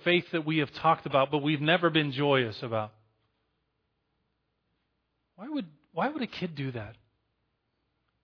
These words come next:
Why would a kid grow up hearing a parent talk about how amazing God is, and then all they do is hear them complain about everything? Why would they do that? Doesn't make sense.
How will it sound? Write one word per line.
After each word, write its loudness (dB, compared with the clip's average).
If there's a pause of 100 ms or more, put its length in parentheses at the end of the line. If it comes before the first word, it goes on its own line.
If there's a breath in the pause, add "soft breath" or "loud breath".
(100)
Why -4
would 0
a 0
kid 0
grow 8
up 4
hearing 0
a -2
parent -4
talk 4
about 4
how 2
amazing -2
God 4
is, -2
and -8
then -6 (760)
all -2
they -6
do -4
is -6
hear -4
them -6
complain -8
about -6
everything? -12 (2250)
Why -14
would -6
they 4
do -2
that? -2 (800)
Doesn't -6
make -4
sense. -8